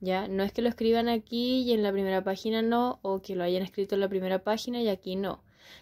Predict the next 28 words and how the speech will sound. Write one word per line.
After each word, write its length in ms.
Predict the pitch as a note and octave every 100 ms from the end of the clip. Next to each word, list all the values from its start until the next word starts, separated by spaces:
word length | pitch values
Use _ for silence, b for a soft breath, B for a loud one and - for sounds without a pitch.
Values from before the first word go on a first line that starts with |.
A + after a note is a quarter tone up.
| B -
En 220 | F3+ F3+
ambos 360 | G3 G#3+ A3+ A#3+
lugares 540 | C4 B3 A#3 A#3+ A#3 _ _
tiene 340 | - F#3+ F#3 F#3+
que 80 |
estar 300 | G#3+ - E3
el 180 | F3 F#3+
nombre, 460 | G#3+ B3 A3 F3+ - _ _ _ -
¿ya? 200 | F#3+ G#3 B B B B -
Después, 760 | A3+ C#4 C#4 _ E4 E4+ - -
en 320 | A3+ A#3 A#3
la 160 | A#3+
dos, 600 | A#3 G#3+ G3+ - - - b b b
dice, 480 | F#3 G3+ G3+ A#3 A#3+
"Encierra 680 | G3+ F3+ F3+ - G#3+ G3+ F#3+
todas 600 | - - A3+ A3+ A#3 A#3+
las 160 | A#3+
letras 300 | A3 G#3+ A3
que 220 | - G#3+ G3
veas 400 | F#3+ G3 G3 -
en 160 | G3
el 120 | F3+ F3
siguiente 460 | - E3+ D#3+ E3+
cuadro", 360 | F#3 A3 F#3 E3+
¿ya? 180 | E3+ F3+
En 200 | - F3
este 320 | F3+ - A#3+
cuadro, 480 | B3+ C4 C4 A#3+